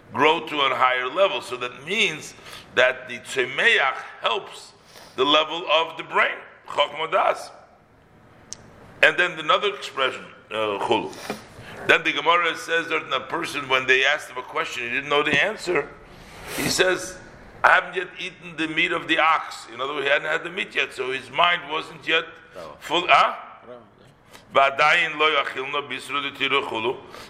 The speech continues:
Speaker 1: and I didn't, haven't yet eaten the meat of the ox. So that means that he was still limited. He wasn't, his mind wasn't sharp. So what do we see? That these lower levels,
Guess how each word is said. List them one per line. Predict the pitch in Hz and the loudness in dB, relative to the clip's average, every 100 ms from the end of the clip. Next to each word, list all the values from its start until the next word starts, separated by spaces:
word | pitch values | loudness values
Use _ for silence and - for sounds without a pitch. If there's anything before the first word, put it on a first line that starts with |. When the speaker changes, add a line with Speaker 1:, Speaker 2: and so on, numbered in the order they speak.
| - | 0
Speaker 1:
and | 117 | 4
I | 117 | 4
didn't, | 123 151 | 2 -8
haven't | 139 123 131 151 - - | -4 2 4 2 -4 0
yet | 151 160 - - | 0 0 -4 -8
eaten | 175 214 170 160 156 160 - - - | -8 -6 -8 -8 -10 -16 -20 -20 -4
the | 143 | -2
meat | 147 165 | 2 2
of | 175 160 | 2 2
the | |
ox. | 180 202 - - - - _ | 2 2 -2 -6 -16 -20 _
So | - 160 | -2 0
that | 147 160 160 | 4 2 0
means | 160 170 160 | -8 -8 -6
that | 160 | -6
he | 156 | -6
was | 156 | -8
still | - 165 170 | -8 -4 -2
limited. | 180 220 220 147 | 0 2 2 2
He | 139 | 0
wasn't, | 139 165 156 160 - - - - | 0 -2 -2 -10 -16 -18 -12 -4
his | 143 | 0
mind | 156 170 185 160 | 4 4 4 -2
wasn't | 175 170 196 | -10 -10 -12
sharp. | - 147 - | -4 -2 -2
So | - | -4
what | 147 185 | 2 4
do | |
we | 190 175 | 4 0
see? | - 143 151 156 - - - - - - - | -4 -2 0 0 -6 -18 -20 -20 -20 -20 -8
That | - 147 156 - - - _ _ 120 | 2 2 2 -10 -20 -20 _ _ -8
these | 180 202 151 | -4 -2 0
lower | 165 202 240 208 175 156 - - | 4 6 6 2 2 0 -8 -12
levels, | 135 175 214 147 117 | 2 4 4 0 -10